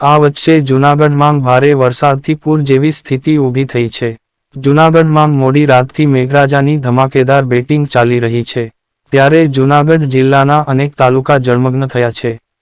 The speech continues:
અવિરત વરસાદથી પાણી ભરાયા છે. અનેક ગામોનો સંપર્ક કપાયો છે,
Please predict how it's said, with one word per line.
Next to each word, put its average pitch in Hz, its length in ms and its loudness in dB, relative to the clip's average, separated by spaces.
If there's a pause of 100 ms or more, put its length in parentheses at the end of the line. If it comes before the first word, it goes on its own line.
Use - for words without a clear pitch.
(140)
અવિરત 156 420 2
વરસાદથી 143 680 0
પાણી 139 280 2
ભરાયા 120 480 0
છે. 120 140 -6 (420)
અનેક 156 340 0
ગામોનો 139 460 2
સંપર્ક 147 500 0
કપાયો 131 420 0
છે, 139 220 -2